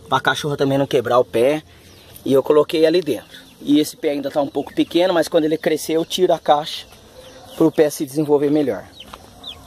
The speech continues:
Aqui também dois. Tem bastante pé de maracujá, hein? E isso é pra cercar tudo isso aqui, ó.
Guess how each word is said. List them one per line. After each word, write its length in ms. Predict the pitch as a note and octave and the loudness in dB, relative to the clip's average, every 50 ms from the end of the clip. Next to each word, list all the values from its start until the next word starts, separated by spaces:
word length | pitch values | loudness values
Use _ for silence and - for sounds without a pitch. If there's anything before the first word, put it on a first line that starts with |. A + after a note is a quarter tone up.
| - - - - - - - - - - - - - - - - - - | -20 -20 -20 -20 -20 -20 -20 -20 -20 -20 -16 -14 -14 -14 -14 -20 -14 -12
Aqui 240 | - A#2+ - D3+ C#3+ | -10 -6 -4 -4 -2
também 420 | - D#3+ C3+ B2 C3+ C3+ C3+ B2+ | 0 0 0 0 0 -2 -2 -2
dois. 600 | A2 C3 C#3 D3+ E3 F3 F3+ G3 - - - - - - - - - - | 0 2 4 4 6 4 4 2 -4 -10 -16 -18 -18 -20 -20 -20 -12 -6
Tem 100 | - C3+ | -4 -2
bastante 380 | C3 D3 C#3 - F#3+ G#3 - - | 0 -2 0 -2 -4 -4 -2 -2
pé 140 | A3 G3+ | -2 0
de 80 | G3 G3 | 0 2
maracujá, 560 | G3+ G3 F#3 F#3+ F#3+ - G3+ F3 F3 D#3 D3 | 2 2 2 2 2 0 0 2 2 2 2
hein? 100 | C#3+ D#3+ - - - - - - - - - | 0 -6 -10 -16 -20 -20 -20 -20 -20 -10 -6
E 180 | B2 D3 F3 | -2 -2 0
isso 160 | G#3+ F#3+ - | -2 0 -2
é 40 | F3+ | -2
pra 380 | - - D#3 D#3 D#3 D#3 D3+ D3 | 0 2 4 4 6 6 4 4
cercar 500 | - - - F3 D#3+ D3+ - F3 D#3+ D#3 | 0 -2 -2 -2 -2 0 2 0 0 0
tudo 180 | - G3 G3 | 0 -4 -6
isso 200 | G#3+ - - - | -6 -6 -6 -6
aqui, 260 | G#3+ - - - C3+ A2 | -6 -6 -6 -6 -6 -6
ó. 260 | G2 G2 - - | -6 -10 -14 -18